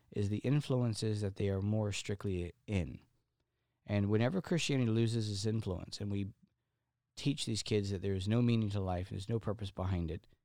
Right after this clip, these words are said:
whatever you do doesn't matter, there is no judgment day, then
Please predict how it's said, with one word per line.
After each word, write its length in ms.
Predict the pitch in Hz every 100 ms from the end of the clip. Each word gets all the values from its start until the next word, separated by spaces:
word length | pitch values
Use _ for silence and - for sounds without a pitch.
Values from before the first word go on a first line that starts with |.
| _ _ _ _ _ -
whatever 320 | 113 117 135
you 80 | 127
do 200 | 113 113
doesn't 360 | 107 107 113
matter, 420 | 104 98 87 57 120 - _ _ _ -
there 140 | 110
is 180 | 113 113
no 180 | 107 98
judgment 680 | 98 107 104 98 87 107
day, 380 | 104 87 - 120 - _ _ _ _ _ _ -
then 480 | 113 113 120 127